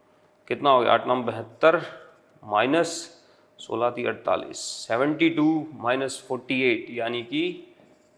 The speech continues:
ट्वेंटी फ़ोर। तो लैम्डा की वैल्यू है, क्या हो गया, कुछ एरर हो गई क्या? वेट, एक, एक वन सेकंड वेट करिए, हैं,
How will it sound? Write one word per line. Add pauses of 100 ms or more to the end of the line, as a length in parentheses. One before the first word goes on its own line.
(760)
ट्वेंटी
फ़ोर। (1500)
तो
लैम्डा
की
वैल्यू
है, (1600)
क्या
हो
गया,
कुछ
एरर
हो
गई
क्या? (2250)
वेट,
एक,
एक
वन
सेकंड
वेट
करिए, (800)
हैं,